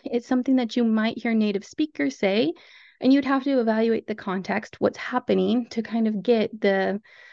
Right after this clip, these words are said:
the meaning, what they're trying to say. So just like with dude, we'll go through a couple examples, how you could use this phrase, and you'll see how it's similar to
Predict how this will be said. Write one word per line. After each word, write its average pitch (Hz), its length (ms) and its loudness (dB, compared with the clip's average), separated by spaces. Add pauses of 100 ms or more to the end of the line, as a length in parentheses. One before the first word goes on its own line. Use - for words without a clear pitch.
(180)
the 233 80 6
meaning, 208 580 6
what 208 180 0
they're 208 120 -2
trying 190 300 -4
to 175 120 0
say. - 340 -6 (500)
So 226 500 0
just 247 260 -2
like 285 180 -2
with 285 180 -2
dude, 254 380 2
we'll 240 120 4
go 226 180 0
through 247 220 -6
a 214 40 -8
couple 320 400 -4
examples, 214 720 -2 (760)
how 262 220 0
you 277 160 4
could 269 180 0
use 214 260 0
this 196 220 -4
phrase, 202 380 -2
and 214 240 4
you'll 226 140 2
see 254 360 -2
how 214 460 -2
it's 220 220 -4
similar 359 400 2
to 320 180 -2